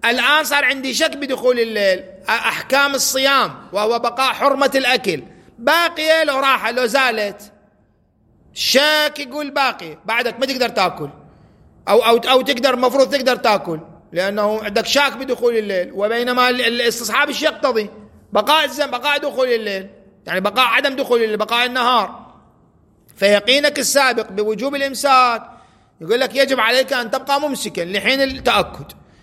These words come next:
الشك يقول لك شك، أنت ما، ما متيقن الآن، لك أن تأكل.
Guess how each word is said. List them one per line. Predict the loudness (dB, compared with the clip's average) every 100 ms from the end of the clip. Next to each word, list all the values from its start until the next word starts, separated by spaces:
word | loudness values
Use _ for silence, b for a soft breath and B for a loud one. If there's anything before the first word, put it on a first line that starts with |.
| b b
الشك | -6 0 2 2 -2
يقول | -4 -4
لك | -2
شك، | 0 -2 -2
أنت | -8 -6
ما، | -2 -2
ما | 0 -2
متيقن | 0 -2 -2 -4 -6
الآن، | -6 -6 -10 -4
لك | -2 0
أن | 0 0
تأكل. | -4 -6